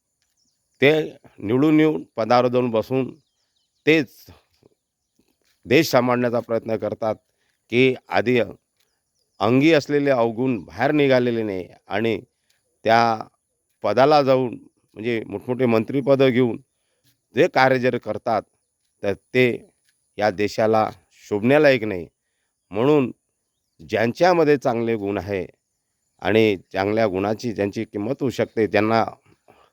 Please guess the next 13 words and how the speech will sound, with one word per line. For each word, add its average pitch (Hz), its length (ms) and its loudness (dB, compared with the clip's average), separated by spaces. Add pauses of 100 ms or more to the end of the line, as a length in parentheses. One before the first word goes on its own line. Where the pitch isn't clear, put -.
(260)
त्यांनाच 131 440 -2 (400)
त्यामध्ये 107 340 -2
दिलं 95 240 -2
पाहिजे, 92 360 -2 (380)
असं 113 380 0 (640)
राष्ट्रसंत 113 580 -2
तुकडोजी 104 480 -4
महाराजांना 98 540 0 (400)
अभिप्रेत 107 560 0
होतं. 82 300 -8 (960)
म्हणे, 139 380 2 (1000)
"मुळात 123 500 2
सर्वची 143 640 -4